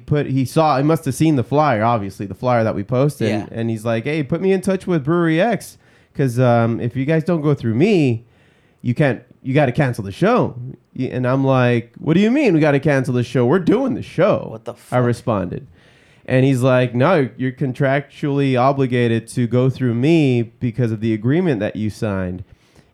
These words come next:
Speaker 1: Uh, that's good. And then upon review, after he sent me that, I was like, "This motherfucker, really?" So, yeah, we had to sign something to work through him.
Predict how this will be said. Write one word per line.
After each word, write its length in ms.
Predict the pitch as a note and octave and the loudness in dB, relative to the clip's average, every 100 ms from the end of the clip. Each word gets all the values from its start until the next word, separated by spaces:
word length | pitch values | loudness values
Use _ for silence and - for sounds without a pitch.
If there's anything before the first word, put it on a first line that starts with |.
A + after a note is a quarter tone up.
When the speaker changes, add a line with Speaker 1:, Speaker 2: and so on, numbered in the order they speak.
| - | -2
Speaker 1:
Uh, 400 | A#2 A2+ G#2+ G#2 | 2 2 2 0
that's 240 | A2+ A2 | -2 -2
good. 400 | - B2 A#2+ G#2+ - | 0 0 0 -2 -4
And 140 | A#2+ | 0
then 120 | B2 A2+ | 0 0
upon 520 | G#2+ A#2 B2+ B2+ A#2 | -2 -2 -2 0 -2
review, 640 | G#2 G#2 B2 E3 D#3+ A#2 | -4 0 2 4 4 2
after 220 | A#2 A#2+ B2+ | 0 -2 -2
he 80 | A2+ | -2
sent 240 | - D3 | 0 0
me 80 | D3 | 2
that, 100 | B2+ | 2
I 60 | |
was 120 | B2+ A#2+ | 2 0
like, 160 | B2 | 0
"This 140 | D#3+ E3 | -2 -4
motherfucker, 600 | F#3 F3+ - G3 F#3+ C3+ | -4 -4 -2 -4 -2 0
really?" 400 | C#3+ E3 G#3+ A#3+ _ _ _ | 2 2 0 -4 _ _ _
So, 380 | - E3+ D3+ C#3+ | -8 2 4 4
yeah, 240 | D3 F3+ | 4 2
we 140 | B2+ D#3 | 4 2
had 100 | E3 | 2
to 80 | G#3 | 0
sign 260 | D3 A#2 | -2 -4
something 380 | A#2 A2+ G#2+ B2 | -2 -4 -2 -2
to 120 | B2 | -2
work 200 | A#2 A2+ | -2 -4
through 200 | A#2 D3+ | -4 -4
him. 360 | C#3+ G#2+ G2 A2 | -2 -2 -2 -4